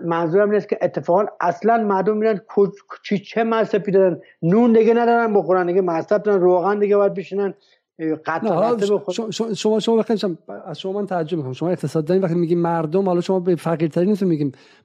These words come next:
Speaker 2: ما داریم از سبد کلی جامعهٔ ایران می‌گیم و شما گفتین که سبد کلی جامعهٔ ایران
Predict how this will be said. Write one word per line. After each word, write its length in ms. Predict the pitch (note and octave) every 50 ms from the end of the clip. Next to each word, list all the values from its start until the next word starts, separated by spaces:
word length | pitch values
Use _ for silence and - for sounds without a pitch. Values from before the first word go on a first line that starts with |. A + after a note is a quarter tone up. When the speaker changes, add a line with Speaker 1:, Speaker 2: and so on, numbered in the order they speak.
| _
Speaker 2:
ما 100 | G#3 G#3+
داریم 180 | A3 A#3+ A#3 A#3
از 140 | A3 G3 -
سبد 320 | - - G3 F#3 G#3+ A#3+
کلی 480 | A#3 - - G#3+ G#3 G3+ G3 B3 A3+ F#3+
جامعهٔ 320 | D#3 E3+ D3+ D3 D3+ D#3
ایران 240 | D3+ C#3+ D3 C#3+ C#3
می‌گیم 320 | C3+ C3 B2 C3+ C#3 C3+ C#3
و 220 | D#3+ D#3+ D#3+ D#3
شما 220 | C#3 - F3+ F#3
گفتین 220 | F#3+ G3 - G#3+ G#3
که 120 | - G#3+
سبد 300 | G3 - G3 F3+ F3+ F3+
کلی 320 | E3 - - F3+ F3 F3 E3+
جامعهٔ 320 | D#3+ F3 E3 E3 E3+ E3
ایران 280 | D#3+ D#3+ F#3 G3+ G#3+ G3+